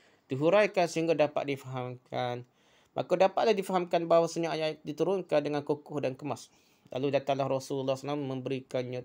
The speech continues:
memberikan tafsir perincian lah. Atau perincian dan penguraian lagi lah. Jadi untuk detail lagi, untuk faham molek lagi, Nabi. Tengok hadis Quran, hadis-hadis lah. Misalnya perintah mengerjakan sembahyang, itu adalah muhkamat atau uhkimat.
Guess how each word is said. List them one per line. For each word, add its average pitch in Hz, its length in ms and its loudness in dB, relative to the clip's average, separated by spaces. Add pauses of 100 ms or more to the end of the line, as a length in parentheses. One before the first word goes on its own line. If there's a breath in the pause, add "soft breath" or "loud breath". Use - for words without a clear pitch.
(100)
memberikan 131 480 -4
tafsir 123 400 -8
perincian 123 560 -8
lah. 139 80 -14 (720 soft breath)
Atau 123 240 -4
perincian 139 480 -2
dan 156 160 0
penguraian 135 480 -2
lagi 117 400 -4
lah. 104 40 -16 (200 loud breath)
Jadi 101 240 -8
untuk 107 240 -8
detail 113 320 -6
lagi, 123 160 -4
untuk - 240 -10
faham 113 240 -6
molek 113 240 -8
lagi, - 80 -20 (320 loud breath)
Nabi. 110 400 -8
Tengok 147 240 -8
hadis 131 160 -6
Quran, - 320 -12
hadis-hadis 123 560 -8
lah. 160 80 -12 (720 soft breath)
Misalnya 208 320 2
perintah 214 320 4
mengerjakan 185 560 2
sembahyang, 170 440 2 (140)
itu 143 300 -4
adalah 160 180 -2
muhkamat 147 640 0 (160)
atau 127 400 -6
uhkimat. 120 400 -8